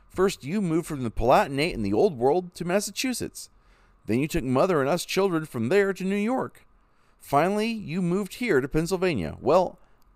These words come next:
I want to strike out for myself now, and so do a lot of other fellows.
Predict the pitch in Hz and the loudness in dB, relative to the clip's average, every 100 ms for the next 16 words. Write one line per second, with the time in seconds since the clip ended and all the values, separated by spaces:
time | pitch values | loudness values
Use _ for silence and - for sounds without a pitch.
0 | - 220 165 117 104 - 120 123 131 143 | 0 2 2 0 -2 -2 -2 2 0 0
1 | 135 127 127 104 92 87 82 80 - _ | -2 -4 0 0 0 -2 -6 -8 -12 _
2 | _ - - - 82 113 123 131 120 107 | _ -20 -20 -12 -6 2 4 4 4 6
3 | 147 175 120 101 107 87 78 - | 4 4 2 2 4 4 0 -4